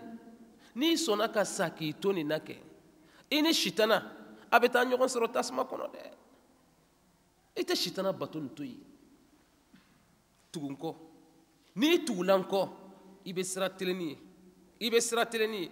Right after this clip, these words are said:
Ala ye limaniya d'a ma dɛ. N'i k'a mɛn wagati o wagati, a b'a fɔ ko, "Ya abati,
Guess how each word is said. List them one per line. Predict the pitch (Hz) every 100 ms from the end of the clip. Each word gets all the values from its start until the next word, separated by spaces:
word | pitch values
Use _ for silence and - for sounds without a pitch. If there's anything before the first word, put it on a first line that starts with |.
| - - - - _ _ _ _ _ _ _ -
Ala | 143
ye | 151
limaniya | 147 143 147 156
d'a | 147
ma | 76
dɛ. | - - - - - _ _ _ _
N'i | 208 294 349
k'a | 302 214
mɛn | 185 202 208
wagati | 208 220 233
o | 226 190
wagati, | 185 190
a |
b'a | 175
fɔ | 220 185
ko, | 220
"Ya | 220 220
abati, | 214 190 160 - 147 - -